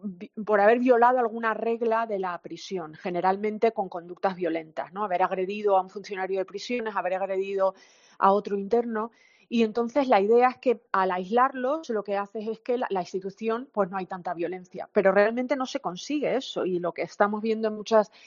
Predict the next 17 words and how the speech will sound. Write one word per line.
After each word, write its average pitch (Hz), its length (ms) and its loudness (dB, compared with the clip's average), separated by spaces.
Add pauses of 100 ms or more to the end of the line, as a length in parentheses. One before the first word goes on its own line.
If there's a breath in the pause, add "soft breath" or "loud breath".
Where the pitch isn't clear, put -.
(360 soft breath)
prisiones 220 460 2
de 226 40 -2
Estados 208 340 2
Unidos 220 460 -2
que - 80 -4
están 202 320 0
prohibiendo 214 600 2
el 208 60 2
aislamiento 208 680 -4
es 233 140 -8
que - 120 -10
la - 80 2
prisión 214 440 -6
no 202 160 -8
es 220 100 -8
más 180 220 -8
peligrosa, 175 680 -4